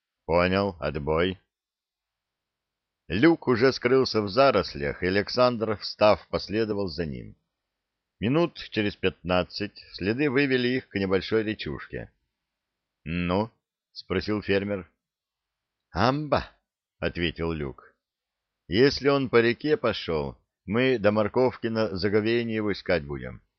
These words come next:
«Так, может, он назад возвращается?»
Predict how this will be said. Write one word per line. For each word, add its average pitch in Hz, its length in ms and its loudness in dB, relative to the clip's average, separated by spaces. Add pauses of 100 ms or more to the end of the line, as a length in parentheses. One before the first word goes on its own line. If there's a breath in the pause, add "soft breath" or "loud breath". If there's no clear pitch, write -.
(1080)
«Так, 87 320 -4
может, 82 460 -2
он 85 180 0
назад 92 420 4
возвращается?» 71 920 -4